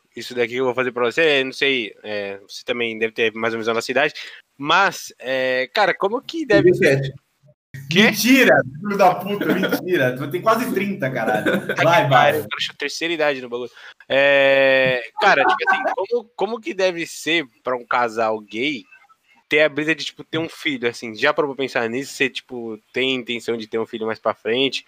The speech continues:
Speaker 1: Se você quiser aí, a gente consegue negociar acima de vinte mil, tamo aí, tá?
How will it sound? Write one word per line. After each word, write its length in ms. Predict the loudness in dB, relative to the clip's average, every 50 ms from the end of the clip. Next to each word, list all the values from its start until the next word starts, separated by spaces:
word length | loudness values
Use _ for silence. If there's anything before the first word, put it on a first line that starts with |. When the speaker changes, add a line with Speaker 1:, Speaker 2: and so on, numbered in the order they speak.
| -10 -10 -10 -10 -10 -12 -12 -14 -14 _ _
Speaker 1:
Se 200 | -6 -4 0 2
você 240 | 2 2 2 0 0
quiser 240 | 0 2 4 4 6
aí, 340 | 6 6 4 4 2 0
a 100 | -2 -4
gente 200 | -6 -6 -4 -2
consegue 360 | -2 -2 0 0 0 0 2 0
negociar 380 | 0 0 0 0 2 2 2
acima 240 | 2 0 -2 -4 -4
de 100 | -4 -4
vinte 280 | -4 -4 -4 -6 -4 -4
mil, 200 | -2 -2 -2 0
tamo 280 | 2 2 2 4 4
aí, 460 | 2 2 2 2 0 0 -2 -4 -8 _ _ _ _ _ _
tá? 320 | -2 0 2 2 2 0